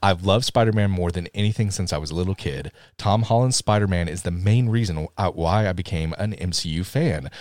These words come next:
So to see all three Spider-Men coming to the M C U makes me wanna cry." And I know they're gonna be in the movie because in the trailer, you can clearly tell that Doc Ock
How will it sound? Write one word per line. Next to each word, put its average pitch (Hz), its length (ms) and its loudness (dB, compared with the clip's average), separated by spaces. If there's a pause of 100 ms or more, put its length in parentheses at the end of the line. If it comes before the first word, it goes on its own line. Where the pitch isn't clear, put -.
(100)
So 123 160 4
to 113 80 2
see 123 200 2
all 110 240 4
three 120 220 -2
Spider-Men 78 540 -4
coming 131 340 -2
to 131 120 -2
the 120 160 -2
M 110 100 0
C 117 160 -2
U 110 380 2 (340)
makes 95 300 0
me 104 80 4
wanna 92 220 2
cry." 76 480 -4 (320)
And 104 120 6
I 107 60 6
know 135 280 6
they're 113 160 2
gonna 98 180 2
be 92 140 0
in 87 80 0
the 82 60 0
movie 82 320 -2
because 107 300 0
in 110 80 -2
the - 60 0
trailer, 117 340 0
you 117 180 0
can 107 180 -4
clearly 165 380 0
tell 107 200 2
that 87 140 -2
Doc 92 240 0
Ock 78 260 -4